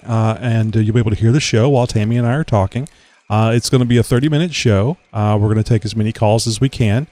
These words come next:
Uh, and if we, uh, don't have a lot of calls, Tammy and I will have a little, uh, Jeep talk, uh, something or another about J Ks or purple or,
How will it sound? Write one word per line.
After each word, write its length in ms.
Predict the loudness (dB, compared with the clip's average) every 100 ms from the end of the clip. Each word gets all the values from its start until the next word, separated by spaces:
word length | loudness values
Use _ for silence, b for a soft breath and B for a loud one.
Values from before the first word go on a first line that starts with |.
| b b b -2
Uh, 180 | 0 2
and 200 | 2 2
if 120 | 2
we, 220 | 2 4
uh, 140 | 4 4
don't 200 | 2 4
have 120 | 4
a 20 | 2
lot 160 | 0
of 80 | 0
calls, 320 | 0 -2 -2
Tammy 300 | -2 0 0
and 80 | 0
I 60 | 0
will 140 | 2
have 140 | 2 0
a 40 |
little, 340 | 0 0 2 2
uh, 200 | 0 -2
Jeep 280 | -2 -2
talk, 280 | -2 -2 -2 _ -4
uh, 560 | 0 2 2 2 0
something 320 | 2 0 2 2
or 60 |
another 260 | 2 2 2
about 260 | 2 -2
J 220 | 0 0 2
Ks 520 | 0 2 2 0 0
or 120 | -2
purple 500 | 0 0 0 0 2
or, 260 | 2 2